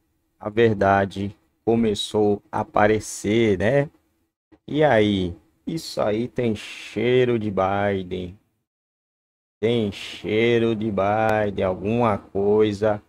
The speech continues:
alguma colaboração, né, pode ter acontecido nisso daí, pra que desse todo o aval ao poderoso chefão e ao barbudinho pra eles fazerem aquilo que fizeram, né?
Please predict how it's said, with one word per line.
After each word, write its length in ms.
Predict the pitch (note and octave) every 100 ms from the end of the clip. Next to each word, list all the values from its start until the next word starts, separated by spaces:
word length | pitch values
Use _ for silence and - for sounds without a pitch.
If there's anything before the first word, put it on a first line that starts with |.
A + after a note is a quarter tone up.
| _ -
alguma 400 | F#2 F#2+ G#2+ G2+
colaboração, 1500 | - - A#2+ A#2+ G#2+ G2+ G#2+ G#2+ F#2+ - - - F#2+ G2+ G2 - _ _ _ _ -
né, 320 | F#2 F#2+ G2+ -
pode 360 | - G2 G#2 G2
ter 240 | - G2+
acontecido 840 | G2+ - G2 G2 G2 - - F#2+ G2+
nisso 320 | F#2+ G2 -
daí, 420 | G#2+ G#2 F#2 G2+ - _ _ _ _ _ -
pra 200 | G#2 G#2
que 280 | - A#2+ - -
desse 520 | G2 G#2 A2 - G#2+
todo 460 | - G#2+ A2 A#2 -
o 160 | A2 A#2
aval 800 | A2+ F#2 E2 F#2 G#2+ A2+ G#2+ - _
ao 160 | G#2+ G#2
poderoso 640 | - A2+ G#2 G2+ G#2+ G#2
chefão 600 | - G#2+ - G2 G#2 G#2+ - _ _ _ _
e 140 | - G2
ao 120 | G2
barbudinho 800 | G2 G#2 G#2+ A#2+ F#2+ G2 G#2 G#2+
pra 240 | - A#2
eles 460 | G2+ G#2 G2+ - - _ _ _ _
fazerem 640 | A2+ A2 - G2+ A2+ A#2+
aquilo 440 | A2+ - - A#2 A2+
que 140 | A#2
fizeram, 720 | - A2+ - A2+ B2 G#2+ F#2+
né? 280 | F#2+ A#2+